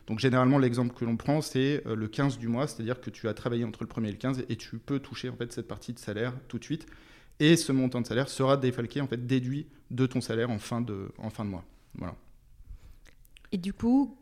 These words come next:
Speaker 2: qu'est-ce que propose Starwage là-dessus ?
Speaker 1: Et, et, et du coup, donc, bah, suite, suite aux différentes discussions qu'on a pu avoir avec les, avec, avec les D R H, on s'est rendu compte d'une chose, c'est que finalement, il y avait que très peu de process, en fait, sur cette partie à compte sur salaire,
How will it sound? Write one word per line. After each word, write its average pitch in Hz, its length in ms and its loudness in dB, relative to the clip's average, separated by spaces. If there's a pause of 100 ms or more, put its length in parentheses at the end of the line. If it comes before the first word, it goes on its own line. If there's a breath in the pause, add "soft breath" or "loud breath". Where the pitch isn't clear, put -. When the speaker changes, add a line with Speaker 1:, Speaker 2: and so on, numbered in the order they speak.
(120)
Speaker 2:
qu'est-ce 247 180 2
que 226 80 0
propose 226 320 2
Starwage 214 500 2
là-dessus ? 202 380 2
Speaker 1:
Et, 156 80 12
et, 160 360 8
et 147 40 8
du 165 160 6
coup, 190 220 8
donc, 165 340 6
bah, 143 180 4
suite, 202 300 4
suite - 240 0
aux 160 60 4
différentes 160 480 4
discussions 165 520 0
qu'on 135 160 2
a 123 60 6
pu 123 160 0
avoir 127 220 6
avec 113 240 0
les, 113 220 0
avec, 113 340 -2
avec 120 180 0
les 117 80 2
D 113 160 2
R 147 140 2
H, 175 120 -4
on 123 60 -4
s'est - 120 -6
rendu 120 200 0
compte 127 220 0
d'une 123 160 2
chose, 160 380 0
c'est - 160 -4
que 123 100 -2
finalement, 127 320 0
il 143 40 2
y 123 40 2
avait 123 100 2
que 131 140 -4
très - 260 0
peu 170 140 4
de 165 60 -8
process, 160 400 2
en - 60 0
fait, - 180 -6
sur 160 280 0
cette 131 220 0
partie 117 240 -4
à 123 60 -2
compte 120 180 -4
sur - 160 -12
salaire, 127 360 2